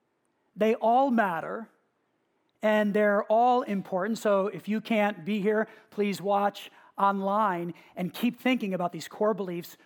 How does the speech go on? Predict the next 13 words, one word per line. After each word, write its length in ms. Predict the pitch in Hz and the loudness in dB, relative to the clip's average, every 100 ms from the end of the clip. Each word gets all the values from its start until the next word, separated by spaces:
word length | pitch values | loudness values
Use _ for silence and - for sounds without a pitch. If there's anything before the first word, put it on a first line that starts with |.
| _ | _
core 220 | - 202 | -2 -2
practices, 680 | 196 196 175 175 160 180 160 | 0 -2 -2 -6 -12 -12 -12
and 180 | - 165 | -10 -12
core 240 | - 165 | -8 -10
virtues. 580 | 151 156 156 165 160 - _ _ _ _ 196 | -8 -10 -12 -14 -18 -20 _ _ _ _ 0
We're 100 | 220 | 2
gonna 120 | 233 | 2
spend 360 | - 233 196 | 0 0 0
thirty-two 460 | 226 226 220 - 220 | 0 0 -2 -4 -6
weeks 400 | 202 269 - - 175 | -2 -4 -6 -14 -8
on 180 | 160 | -8
this 460 | 156 165 170 - - _ _ _ _ _ _ _ - | -8 -12 -16 -20 -20 _ _ _ _ _ _ _ -6
because 760 | 208 208 226 214 208 202 - | -6 0 2 2 0 -4 -12